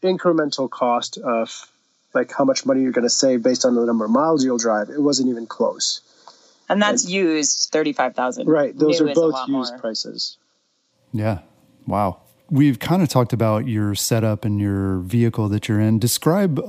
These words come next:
Speaker 3: a little bit about, like, what the living space is like, and also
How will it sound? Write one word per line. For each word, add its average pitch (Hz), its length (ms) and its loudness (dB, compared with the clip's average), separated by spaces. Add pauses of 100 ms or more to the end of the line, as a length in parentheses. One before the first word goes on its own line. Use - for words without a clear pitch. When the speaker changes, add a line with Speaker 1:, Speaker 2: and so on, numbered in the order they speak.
(160)
Speaker 3:
a 139 40 0
little 131 220 4
bit 127 200 2
about, 117 420 0
like, 104 240 -4
what 113 320 -2
the 110 80 -4
living 113 340 0
space 113 380 -2
is 107 160 -4
like, 110 300 -2
and 110 120 0
also 110 640 0